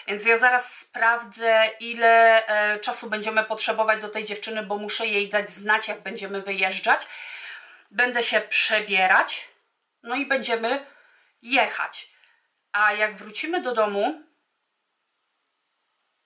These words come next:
to na pewno będę robić kotlety mielone, słuchajcie, bo musi mięcho zniknąć.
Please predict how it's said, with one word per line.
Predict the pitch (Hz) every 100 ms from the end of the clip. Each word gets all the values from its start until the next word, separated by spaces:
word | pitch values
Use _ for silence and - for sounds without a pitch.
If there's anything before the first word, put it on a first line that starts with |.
| _ _ - _
to | 208
na | 214
pewno | 247 240
będę | 226 220 214
robić | 214 208 -
kotlety | 214 208 208 202
mielone, | 185 175 220 - 190
słuchajcie, | - 196 190 190 196
bo | 190 180
musi | 185 185 185 190 190 202
mięcho | 196 190 196
zniknąć. | 190 180 - 196 233 -